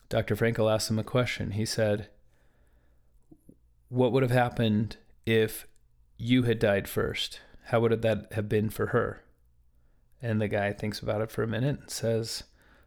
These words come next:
"Well, no, that would have been awful for her. She, I can't imagine how she would have dealt with my passing." And so Doctor Frankl poses this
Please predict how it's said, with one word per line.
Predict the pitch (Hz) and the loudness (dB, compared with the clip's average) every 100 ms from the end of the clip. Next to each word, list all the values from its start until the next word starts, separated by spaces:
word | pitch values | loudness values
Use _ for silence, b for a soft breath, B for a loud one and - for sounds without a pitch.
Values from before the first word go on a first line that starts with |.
| b | b
"Well, | 113 | -6
no, | 110 123 165 - | -2 0 0 -2
that | 123 | -4
would | 127 | -2
have | 117 | -2
been | 110 - - | -4 -4 -2
awful | 117 165 - | 2 2 2
for | 107 104 | -2 -2
her. | 98 101 95 - - | 0 0 0 -6 -10
She, | - 120 113 107 | -4 0 0 0
I | |
can't | 110 127 | 0 0
imagine | 113 120 147 120 107 | 2 2 2 2 0
how | 110 104 | 2 0
she | - | 0
would | 110 | 0
have | 104 104 | 0 0
dealt | 113 113 113 | 2 2 0
with | 107 - - | -2 -2 -4
my | 117 117 | 0 0
passing." | 113 110 101 - - - _ - b b b b b b b - | 0 -2 -4 -4 -10 -12 _ -20 b b b b b b b -6
And | 110 | -2
so | 104 120 113 | 2 4 4
Doctor | 110 113 - | 4 0 0
Frankl | 104 110 107 110 110 107 - - | 0 0 0 2 2 0 -6 -4
poses | 120 107 110 104 - | 0 2 0 -4 0
this | 107 104 - | 0 0 -6